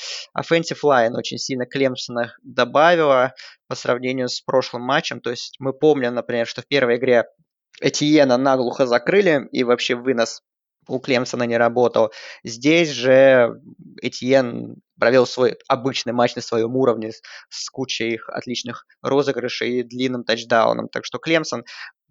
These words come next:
показал себя в боевом виде, и мы увидели в бою-, в бой-, на что способна эта команда в своем, ну, практически на сто процентов боевом составе. По Нотр-Даму, конечно, э, про Бука, в принципе, уже все с-, ты все сказал. Я считаю, что, наверное,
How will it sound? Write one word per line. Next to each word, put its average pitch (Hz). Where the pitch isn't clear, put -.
показал 139
себя 127
в 117
боевом 139
виде, 147
и 131
мы 135
увидели 135
в 117
бою-, 117
в 117
бой-, 135
на 139
что -
способна 127
эта 117
команда 123
в -
своем, 120
ну, 127
практически 127
на 117
сто 113
процентов -
боевом 131
составе. 120
По 131
Нотр-Даму, 156
конечно, 127
э, 123
про 127
Бука, 151
в -
принципе, 139
уже 120
все 131
с-, -
ты 139
все -
сказал. 127
Я 135
считаю, 123
что, -
наверное, 143